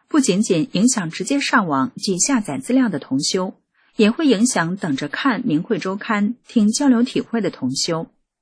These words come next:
影响资料点同修打印更新的期刊，发资料的同修传播真相等一系列事情，影响着大法弟子的整体提高与救度众生。二，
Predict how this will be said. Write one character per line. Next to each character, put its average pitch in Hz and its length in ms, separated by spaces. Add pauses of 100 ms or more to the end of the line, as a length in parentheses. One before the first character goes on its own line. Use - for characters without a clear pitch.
(360)
影 220 180
响 175 240
资 254 100
料 247 160
点 143 200
同 151 200
修 214 320 (220)
打 139 160
印 156 160
更 233 180
新 262 200
的 202 80
期 202 240
刊， 240 400 (320)
发 254 160
资 269 100
料 285 160
的 139 140
同 147 200
修 202 320
传 160 220
播 190 160
真 269 220
相 156 400
等 156 260
一 170 100
系 240 200
列 180 160
事 - 180
情， 135 260 (360)
影 214 200
响 190 220
着 156 160
大 240 160
法 143 160
弟 180 180
子 - 140
的 139 160
整 151 220
体 165 180
提 139 240
高 226 380
与 135 180
救 151 240
度 135 140
众 143 200
生。 190 340 (1600)
二， 185 380